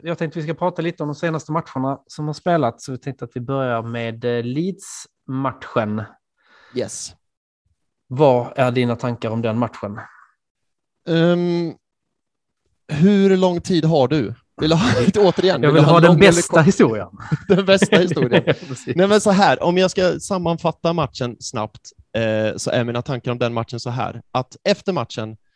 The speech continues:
Speaker 2: eh, så skrev jag några rader som ett litet så här matchreferat, och det lyder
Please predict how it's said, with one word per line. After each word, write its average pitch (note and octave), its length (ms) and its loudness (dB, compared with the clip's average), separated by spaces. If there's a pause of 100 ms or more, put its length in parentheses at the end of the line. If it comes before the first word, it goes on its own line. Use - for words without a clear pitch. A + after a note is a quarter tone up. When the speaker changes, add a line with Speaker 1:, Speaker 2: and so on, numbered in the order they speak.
(500)
Speaker 2:
eh, A#2+ 280 0
så C#3 160 -6
skrev B2 360 -2
jag A#2+ 120 -2
några B2 220 -2
rader A2+ 380 0
som A#2+ 140 -10
ett - 200 -10
litet A#2+ 340 -10
så - 120 -10
här G2+ 160 -8
matchreferat, A#2+ 840 -8
och - 200 -12 (140)
det C#3 160 -2
lyder G#2+ 500 -4